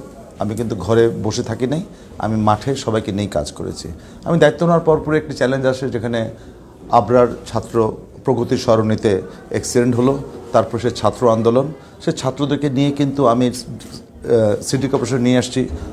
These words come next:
ওদেরকে বুঝিয়েছি। ওরা বলেছে, "আমরা বিআরটি চেয়ারম্যানের সাথে মিটিং করতে চাই, পুলিশ কমিশনারের সাথে মিটিং করতে চাই," এবং সবাইকে সাথে আমরা একটি টেবিলে নিয়ে এসে তার দুই দিনের পরে কিন্তু তারা আসলো সিটি কর্পোরেশন। তারা বললো যে মেয়রের সাথে কথাবার্তার আশ্বাসে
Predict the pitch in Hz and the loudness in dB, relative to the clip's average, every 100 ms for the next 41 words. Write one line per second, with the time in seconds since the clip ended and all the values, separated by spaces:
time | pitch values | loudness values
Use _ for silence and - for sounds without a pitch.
0 | - 127 127 131 120 101 117 104 131 135 | -2 4 4 4 2 2 2 2 2 4
1 | 131 131 131 135 135 131 113 127 131 131 | 4 4 2 0 0 -2 0 0 0 0
2 | 131 123 123 117 117 - 123 120 131 113 | -2 2 2 2 0 0 0 0 0 0
3 | 123 131 127 120 117 120 127 123 131 120 | 0 0 4 4 4 0 -2 0 -2 -2
4 | 123 131 120 131 120 127 123 127 120 - | 0 0 0 0 0 -2 2 4 4 0
5 | - - 226 233 220 214 185 175 175 190 | -10 2 6 6 6 2 0 0 2 4
6 | 196 196 185 151 175 180 170 - - - | 2 2 0 2 2 2 2 -4 -16 -4
7 | 147 151 151 147 - - - 151 170 160 | 4 8 8 6 -4 -4 -2 0 0 4
8 | 151 151 160 160 165 160 208 - - - | 4 4 2 2 2 2 -2 -6 -14 -2
9 | 123 117 139 147 151 156 139 139 139 127 | -2 2 2 4 4 4 2 2 0 2
10 | 120 120 117 170 165 131 120 123 120 - | 6 6 4 -2 -4 -4 -4 -4 -4 -2
11 | 123 123 127 175 165 123 127 139 165 185 | 0 0 0 0 0 0 2 4 2 0
12 | - - - - - - - - - - | -10 -16 -16 -16 -18 -18 -20 -20 -20 -20
13 | - - 127 135 127 123 - 123 123 127 | -8 0 2 6 4 4 0 0 2 0
14 | 127 131 143 - - - 139 190 | 0 0 0 0 0 2 0 0